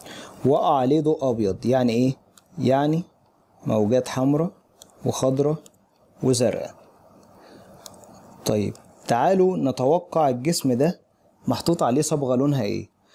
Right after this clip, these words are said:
لو أنا قلت لك إن الجسم ده امتص اللو-، اللون الأحمر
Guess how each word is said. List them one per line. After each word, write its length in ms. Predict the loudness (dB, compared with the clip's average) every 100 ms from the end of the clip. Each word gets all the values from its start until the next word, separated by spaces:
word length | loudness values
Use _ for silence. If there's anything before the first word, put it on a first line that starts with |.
| -20 -8 0
لو 180 | 2 4
أنا 120 | 2
قلت 240 | 2 2
لك 200 | 0 2
إن 160 | 0 0
الجسم 420 | 0 -2 0 2
ده 260 | 2 2 0
امتص 520 | 0 0 -2 -2 -2
اللو-، 420 | 0 2 0 2
اللون 440 | 2 4 4 4
الأحمر 580 | 2 0 0 0 0 -4